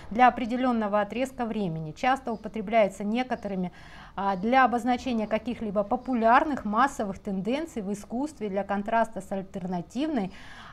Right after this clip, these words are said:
а, а, немассовым элитарным направлением артхауса.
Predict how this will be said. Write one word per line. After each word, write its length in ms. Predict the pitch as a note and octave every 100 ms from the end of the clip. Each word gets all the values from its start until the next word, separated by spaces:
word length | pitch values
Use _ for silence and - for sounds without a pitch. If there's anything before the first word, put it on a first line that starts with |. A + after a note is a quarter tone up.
| -
а, 280 | G3+ F#3+ F#3
а, 680 | F3+ - - - G#3 G3+ F#3+
немассовым 1000 | G3+ G#3 A3+ A3+ D4+ D#4 B3+ G#3 G#3 G3
элитарным 680 | A#3 G#3+ G#3+ C4 D#4+ D4+ A3
направлением 800 | G3+ G3+ A3 A3 C4+ C4+ G#3+ G3+
артхауса. 840 | A3+ A#3 - A#3 G3 E3 - D3